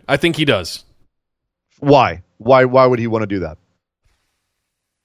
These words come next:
Speaker 1: I have no answer for that. Only Rey Mysterio can answer that, but I, I, I think, uh, I think he can.
Speaker 2: Go with
Speaker 1: I
Speaker 2: your
Speaker 1: think
Speaker 2: gut.
Speaker 1: he
Speaker 2: Go with your
Speaker 1: should.
Speaker 2: gut.
Speaker 1: I think it would be a great send-off.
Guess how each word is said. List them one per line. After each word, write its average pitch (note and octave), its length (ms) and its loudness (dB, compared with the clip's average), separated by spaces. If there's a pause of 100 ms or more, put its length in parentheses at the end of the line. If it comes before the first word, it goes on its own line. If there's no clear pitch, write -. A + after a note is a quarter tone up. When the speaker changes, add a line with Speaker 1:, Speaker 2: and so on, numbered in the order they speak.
(720)
Speaker 1:
I G#2+ 80 -8
have G2+ 240 -6
no B2 160 0
answer G#2+ 260 -4
for G#2+ 140 -8
that. F#2+ 200 0
Only D3 240 2
Rey F3 160 4
Mysterio F3 580 2
can F3 120 -4
answer F3 340 0
that, F3 220 2
but D#3+ 120 0
I, D3 320 2
I, D3+ 140 -4 (160)
I D3+ 140 -2
think, E3 420 -4
uh, D3 400 2
I C3+ 80 -6
think C#3+ 180 -8
he C3 120 -12
can. G#2 240 -8
Speaker 2:
Go D#3+ 100 6
with D3+ 120 2
Speaker 1:
I - 20 0
Speaker 2:
your C#3 80 0
Speaker 1:
think C3+ 120 2
Speaker 2:
gut. C3 80 0
Speaker 1:
he C#3 100 -2
Speaker 2:
Go C3+ 160 2
with D#3+ 80 6
your E3 100 6
Speaker 1:
should. E3 140 4
Speaker 2:
gut. - 100 -4
Speaker 1:
I D3 80 -2
think C#3+ 160 0
it C#3+ 40 -2
would C3+ 120 -2
be C3 100 0
a B2+ 60 0
great C#3 280 -2
send-off. C#3+ 600 0